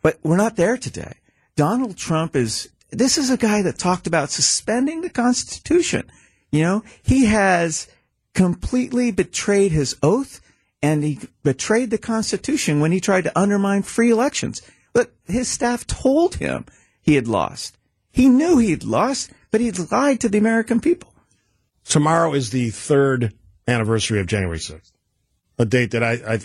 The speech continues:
Speaker 2: I think will live in our history, certainly forever, but it's, it's a distinct benchmark for where we've sort of lost control of our democracy, right? We've lost the ability to act reasonably and responsibly when it comes to our reaction to elections.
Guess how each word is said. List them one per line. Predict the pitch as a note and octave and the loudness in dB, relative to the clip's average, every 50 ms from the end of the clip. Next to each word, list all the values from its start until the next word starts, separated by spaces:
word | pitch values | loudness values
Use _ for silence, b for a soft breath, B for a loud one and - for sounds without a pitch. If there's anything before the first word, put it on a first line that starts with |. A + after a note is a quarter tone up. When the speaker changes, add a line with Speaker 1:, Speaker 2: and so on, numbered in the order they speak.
| - - | -4 -4
Speaker 2:
I | A#2+ A2 | -4 -2
think | - B2+ B2 A2 F#2 - _ - - _ - | 0 0 -2 -2 -4 -8 _ -20 -20 _ -2
will | A#2+ B2 A#2+ A#2 A#2 | 0 2 2 4 4
live | B2+ C3 C3 B2 A#2 G2 - | 4 4 4 2 0 -2 -2
in | A#2+ A2+ A2+ | 0 0 2
our | G#2+ G2+ | 2 2
history, | F#2+ B2+ C3 - - B2+ A2 | 2 2 0 0 -2 -4 -4
certainly | - - C3 A2+ A2 | -2 -2 -2 -2 -2
forever, | - A2 A2+ A#2 A#2 A#2 G#2+ A2+ G2 | 0 0 2 2 2 0 -2 -2 -2
but | G#2 A#2 A#2 | -2 -4 -2
it's, | A2 A#2+ A2 - - - | -2 -4 -4 -2 -4 -4
it's | A#2+ - - | -2 0 0
a | C3 A#2+ A#2 A2 b b b b b b b b _ | 0 0 0 -2 b b b b b b b b _
distinct | - C3+ - - - - G#3 A3 G#3 G3+ E3+ - - - - _ _ _ _ _ - A2 | -2 0 0 0 0 0 0 0 0 -2 -4 -6 -10 -12 -12 _ _ _ _ _ -14 -6
benchmark | F#2 - D#3 D#3+ E3 D3 - - B2+ C3+ B2 A#2+ A#2 A2+ G2+ | -2 0 0 0 0 -2 -4 -4 -2 -2 0 0 -2 -2 -4
for | - - - C#3 B2+ | -10 -6 -2 0 0
where | A#2+ A#2+ C3 C3+ C3 B2 | 2 2 2 2 2 0
we've | B2+ B2 A2+ - | 0 -2 -4 -2
sort | - C#3+ B2+ | -2 -2 -2
of | B2 G#2+ | -2 -2
lost | G#2+ A2+ A#2+ C3 C3+ C3+ B2+ - - - - | -2 0 2 2 2 2 2 -2 -4 -6 -2
control | - C3 A#2+ - - - C3 A#2+ A#2+ A#2 | -2 -2 -2 0 0 2 2 2 2 2
of | G2+ | 0
our | A2 G#2 | 0 0
democracy, | G#2+ A2 G#2+ G#2 G2+ - - F#2 - - F#2 | 0 0 0 -2 -2 -4 -6 -8 -8 -6 -4
right? | F2+ A2 A2+ A2+ | -2 -2 0 0
We've | A2 A#2 G#2+ | 0 0 0
lost | A2+ A2+ B2 C3+ D3 D#3 D#3+ - - | 0 2 2 4 4 2 2 0 0
the | C#3+ C3+ | -2 -2
ability | A#2+ G#2 C3+ C3 C3+ B2+ B2 A2+ G#2 B B B B B - - | 0 2 2 2 2 2 0 -2 -4 B B B B B -2 0
to | D3+ D3+ D3+ - | 2 2 2 0
act | E3+ E3 D#3+ - - - - - _ _ - A2 A#2 - _ _ | 0 -2 -2 -2 -6 -12 -20 -20 _ _ -20 -20 -20 -20 _ _
reasonably | B2 A#2+ C#3+ F3 E3 D#3 D#3 C3+ C3+ C#3 C#3 B2+ | -6 -2 -2 0 0 0 -2 0 2 2 2 2
and | A#2+ | 0
responsibly | A#2 G#2+ - - - B2+ B2+ A#2 - A2 A#2+ A2+ | -2 -2 -2 -2 0 0 2 0 0 0 0 0
when | G#2+ G#2+ | 0 0
it | G#2 | -2
comes | - - C3 B2+ A#2+ - | -2 0 -2 -2 -2 -2
to | - B2 A#2+ | -2 -2 0
our | C3 B2 A#2 | 0 -2 -2
reaction | A#2 A#2+ A#2 A#2 A#2+ - - A#2 | -2 0 0 -2 -2 -2 -4 -4
to | - A#2+ | -2 -2
elections. | A2+ A2+ D3+ F3+ F3 - - F3+ E3 D#3+ D#3 - | 0 0 0 0 0 0 0 2 2 2 0 -2